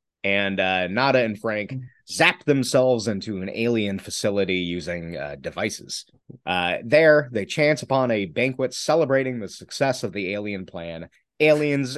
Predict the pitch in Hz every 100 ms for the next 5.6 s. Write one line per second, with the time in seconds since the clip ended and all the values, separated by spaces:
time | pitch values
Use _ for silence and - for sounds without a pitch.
0 | - 113 113 101 - 147 127 120 113 90
1 | 98 95 90 90 95 85 - _ - 110
2 | 92 131 139 - - 110 107 110 107 101
3 | - - 156 131 117 107 101 101 98 90
4 | 78 95 101 98 95 92 73 73 80 -
5 | 87 76 - 117 78 64